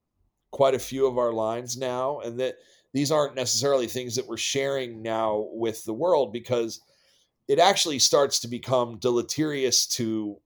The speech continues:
you know, you're crea-, you're having something that's too inbred to share it in and of itself. You're, you're, but you're on, well on the path to making a true breeding hybrid seed now.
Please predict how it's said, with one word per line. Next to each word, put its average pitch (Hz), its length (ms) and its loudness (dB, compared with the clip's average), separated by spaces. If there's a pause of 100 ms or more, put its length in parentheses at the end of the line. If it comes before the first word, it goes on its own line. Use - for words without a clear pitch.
(340)
you 117 100 -10
know, 110 60 -4
you're 117 420 -4 (260)
crea-, 160 340 -2
you're 151 120 0
having 160 300 2
something 127 300 0
that's 110 220 -8
too 151 420 -4
inbred 120 680 0 (500)
to 123 100 0
share 143 400 4
it 123 200 2
in 131 140 -4
and 127 120 -4
of 113 160 2
itself. - 680 0 (140)
You're, 123 260 -2
you're, 123 240 -2
but 135 140 2
you're 143 240 2
on, 151 360 4
well 156 280 8
on 151 160 4
the 131 80 -2
path 127 420 0
to 127 80 -4
making 123 500 -6
a 107 60 -4
true 123 340 -6
breeding 110 320 -4
hybrid 110 460 -4
seed 101 580 -8
now. 85 420 -14